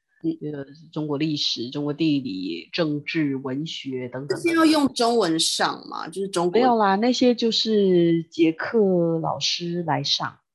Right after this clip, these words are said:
Speaker 1: 嗯。
Speaker 2: 哦，这些课就是捷克老师来上，但是有的是必修，有的是选修。那那个部分的话，就是，对。所以，呃，学生真的自己放弃的也有，被当的也有，所以到最后就是，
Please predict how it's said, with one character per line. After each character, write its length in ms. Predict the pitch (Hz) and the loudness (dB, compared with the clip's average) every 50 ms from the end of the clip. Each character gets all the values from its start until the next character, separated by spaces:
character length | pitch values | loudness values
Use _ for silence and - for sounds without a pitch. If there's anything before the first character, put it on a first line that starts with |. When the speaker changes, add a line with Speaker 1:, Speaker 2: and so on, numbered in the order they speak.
| _ _ _ 190 _ - | _ _ _ _ _ -20
Speaker 1:
嗯。 80 | 180 180 180 170 | -20 -20 -18 -14
Speaker 2:
哦， 120 | - - 165 | -12 -12 -10
这 100 | - 165 | -10 -8
些 160 | 160 165 170 | -8 -6 -8
课 340 | 165 - - 175 160 151 147 | -8 -6 -6 -6 -6 -6 -8
就 160 | 151 - 160 | -8 -10 -10
是 80 | 151 160 | -12 -12
捷 200 | 151 - - 165 | -14 -16 -18 -16
克 120 | - 165 | -14 -12
老 100 | - - | -12 -10
师 160 | - - - - - | -10 -12 -12 -12 -14
来 60 | 160 | -14
上， 140 | - - - | -14 -6 -2
但 100 | 190 208 | 0 2
是 120 | 220 247 247 | 2 2 2
有 120 | 190 147 | 2 2
的 120 | 139 - - | 2 0 -4
是 200 | - - 185 170 | -4 -4 -6 -6
必 520 | 170 - 190 160 143 135 131 - - - | -4 -4 -4 -4 -4 -6 -8 -10 -14 -14
修， 280 | - - - 156 135 139 | -12 -8 -6 -4 -4 -4
有 140 | 139 135 - | -6 -8 -8
的 60 | - | -10
是 160 | 135 - 151 | -12 -12 -12
选 160 | - - - - - | -12 -14 -16 -16 -14
修。 380 | - - - - - 139 143 _ _ _ _ | -12 -12 -12 -12 -14 -18 -20 _ _ _ _
那 100 | - 170 | -6 -4
那 120 | 170 170 160 | -2 -2 -2
个 60 | 147 | -4
部 140 | - 160 160 | -4 -8 -10
分 180 | - 151 135 | -6 -6 -8
的 60 | 131 | -6
话， 220 | 147 147 143 139 135 | -4 -4 -4 -4 -6
就 140 | - 127 131 | -8 -10 -10
是， 280 | - - 117 107 - - _ _ _ _ _ - | -8 -8 -8 -10 -14 -16 _ _ _ _ _ -12
对。 300 | - - - 156 - _ _ _ - - - - - - - - - - - _ _ _ | -10 -10 -10 -12 -16 _ _ _ -20 -20 -20 -20 -20 -20 -20 -20 -20 -20 -20 _ _ _
所 200 | - - 202 196 | -6 0 2 4
以， 400 | 196 196 185 175 170 160 156 156 | 6 6 6 4 4 2 0 -2
呃， 680 | - - 151 151 147 147 143 143 143 143 143 143 147 143 | -2 -4 -4 -2 -2 -2 -2 -4 -4 -4 -4 -6 -6 -8
学 200 | - - 165 170 | -6 -4 -2 -2
生 280 | 156 185 180 175 175 175 | 0 0 0 0 0 0
真 160 | 180 175 170 | 0 0 0
的 480 | 170 160 147 147 143 143 - - - _ _ _ _ _ | 0 0 0 0 -2 -4 -8 -12 -16 _ _ _ _ _
自 120 | - 208 | -10 -6
己 120 | 185 170 156 | -2 -2 0
放 220 | - 190 180 175 | 0 0 -2 -2
弃 160 | 165 - 190 | -2 -4 -4
的 80 | 175 165 | -2 -2
也 260 | 160 147 147 143 147 | -2 0 -2 -2 -2
有， 340 | 156 165 147 135 127 123 - | -2 -2 -2 -2 -2 -4 -6
被 220 | - - 180 170 | -2 0 0 0
当 300 | 165 - 190 175 156 151 | 0 0 -2 -2 -2 -4
的 100 | 147 151 | -8 -8
也 280 | 143 135 135 135 139 139 | -8 -6 -4 -4 -4 -4
有， 320 | 139 143 131 123 - _ _ _ _ | -6 -8 -8 -10 -12 _ _ _ _
所 240 | - - - 156 151 | -18 -12 -6 -4 -2
以 340 | 151 151 147 139 - - - _ _ _ _ _ _ _ _ _ _ | -2 -2 -2 -4 -6 -8 -14 _ _ _ _ _ _ _ _ _ _
到 160 | - 170 160 | -2 0 0
最 220 | 156 - 170 160 156 | 0 0 0 0 0
后 240 | 147 156 147 143 | 2 0 -2 -2
就 160 | 139 - 151 147 | -2 -4 -6 -4
是， 320 | 143 151 147 139 143 151 | -4 -2 -4 -4 -4 -8